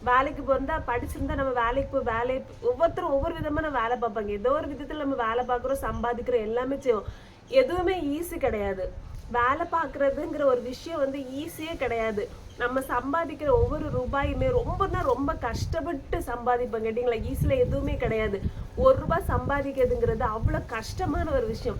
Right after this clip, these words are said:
செலவுகள் ரொம்ப ஈஸியா போயிரும் பாத்துருங்க. ஒரு பத்து நோட்டு கையில இருந்து வச்சிருங்க, செலவுல எடுத்த பத்து ஒரு நிமிஷத்துல காணாம போயிரும். அந்த பத்து நோட்டை நீங்க திரும்ப கையில சம்பாதிச்சு அதை பொத்தி வைக்க நினைக்கும் போது அதுக்குன்னு ஒரு போராட்டமே உண்டு, பாத்துக்கோங்க. ஒரு நாளும் ஒருத்தங்களுக்கு உழைப்பு குறைச்சிடாதீங்க.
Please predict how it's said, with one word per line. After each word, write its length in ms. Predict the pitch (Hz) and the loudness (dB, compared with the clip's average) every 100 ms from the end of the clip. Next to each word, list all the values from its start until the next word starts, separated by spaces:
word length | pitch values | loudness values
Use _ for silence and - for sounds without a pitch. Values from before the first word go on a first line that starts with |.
| - - | -4 -2
செலவுகள் 480 | 269 247 294 311 - | 0 0 0 -2 2
ரொம்ப 300 | 247 - 277 | 2 4 0
ஈஸியா 420 | 269 277 294 277 247 | 0 -2 0 0 2
போயிரும் 220 | 226 220 | 2 0
பாத்துருங்க. 320 | 214 208 202 190 - - - | 0 0 -2 0 -4 -4 -4
ஒரு 120 | 247 | -4
பத்து 320 | 233 440 - 269 | 0 -2 0 2
நோட்டு 220 | 277 339 | 2 2
கையில 380 | 285 254 302 277 | 0 0 2 0
இருந்து 240 | 269 285 | 2 2
வச்சிருங்க, 380 | 262 - 247 226 269 | 2 4 2 0 0
செலவுல 320 | 233 269 302 | 2 2 0
எடுத்த 320 | 311 285 302 - | -2 -2 -6 -4
பத்து 400 | 233 - 311 277 | -4 -4 -2 0
ஒரு 200 | 254 262 | 0 0
நிமிஷத்துல 460 | 269 285 359 302 285 | -4 -4 -6 -6 -4
காணாம 400 | 226 220 262 269 269 | -2 0 0 0 2
போயிரும். 200 | 233 196 - - - | 0 0 -6 -12 -14
அந்த 140 | - - | -6 -2
பத்து 320 | 254 247 - | -2 -2 0
நோட்டை 320 | 294 320 392 | 0 0 0
நீங்க 180 | 285 277 | 2 2
திரும்ப 340 | 269 311 311 | 2 0 0
கையில 320 | - 247 254 269 | 0 2 2 0
சம்பாதிச்சு 560 | 269 233 302 339 269 277 | -2 -2 -2 -2 -4 0
அதை 140 | 240 226 | 0 2
பொத்தி 240 | 494 - 302 | 0 2 2
வைக்க 300 | 247 240 269 | 2 4 0
நினைக்கும் 340 | 247 240 240 | 2 0 2
போது 200 | 247 247 | 2 2
அதுக்குன்னு 540 | 202 220 - - 311 | 0 -2 -4 -4 0
ஒரு 180 | 285 240 - 254 | 4 4 4 0
போராட்டமே 640 | 254 285 302 294 285 285 | 2 2 0 0 0 2
உண்டு, 240 | 240 226 | 2 2
பாத்துக்கோங்க. 500 | 214 208 208 208 196 - - - - | 0 -2 0 0 -2 -6 -6 -4 4
ஒரு 280 | 466 359 508 | 8 10 8
நாளும் 460 | 320 311 339 285 | 4 2 2 2
ஒருத்தங்களுக்கு 440 | 240 - 269 262 247 | 2 0 0 2 4
உழைப்பு 480 | 220 220 247 - - | 4 4 4 4 4
குறைச்சிடாதீங்க. 800 | 247 220 240 262 226 202 202 | 2 0 -2 0 0 2 0